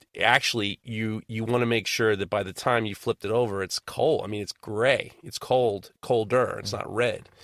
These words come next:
Speaker 1: When, that's the only way you can shear it. So it's, it's, uh, it's actually pretty, I actually learned a lot from Jesse, kind of giving me a little bit of, Jesse Savage gave me a little nuance. He dumps, he dump-, dumps a little water in the hole once he, before he flips it over, just to kind of make sure that slug is,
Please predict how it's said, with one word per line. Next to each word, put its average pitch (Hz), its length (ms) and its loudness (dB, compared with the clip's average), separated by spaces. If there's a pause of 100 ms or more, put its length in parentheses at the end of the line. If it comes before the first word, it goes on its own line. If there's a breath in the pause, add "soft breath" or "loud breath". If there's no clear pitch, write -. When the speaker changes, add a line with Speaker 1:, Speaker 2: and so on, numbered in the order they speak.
(240 loud breath)
Speaker 1:
When, 143 160 -8 (160)
that's 123 240 4
the 117 100 0
only 107 140 4
way 104 180 0
you 104 100 -4
can 92 140 -12
shear 135 300 0
it. - 160 -8
So 104 180 0
it's, - 160 -4
it's, - 260 -4
uh, 117 220 4
it's 135 160 -2
actually 165 300 4
pretty, 120 360 -2 (920 loud breath)
I 139 160 10
actually 160 320 6
learned 135 260 6
a 123 40 6
lot 123 240 6
from 104 360 0
Jesse, 123 400 4
kind 107 220 0
of 95 180 -4
giving 104 240 0
me 104 100 0
a 98 60 0
little 101 200 0
bit 95 160 -4
of, 92 100 -6
Jesse 110 320 0
Savage 101 400 -2
gave 98 200 -6
me 95 100 -4
a 95 60 -4
little 95 280 -6
nuance. 95 520 -6
He 98 100 -12
dumps, 98 340 -8 (220)
he 104 240 -14
dump-, 101 220 -8
dumps 101 240 -4
a 104 40 -6
little 95 160 -4
water 98 300 -2
in 95 80 -8
the 95 80 -8
hole 95 420 -4 (420 loud breath)
once 90 340 -4
he, - 60 -10
before 98 340 -4
he 95 40 -4
flips - 300 -4
it 90 80 -4
over, 92 240 -4
just 98 220 -6
to - 40 -8
kind 104 160 -6
of 92 60 -4
make 95 180 -4
sure - 160 -2
that 90 200 -6
slug 95 380 -2
is, 90 200 -6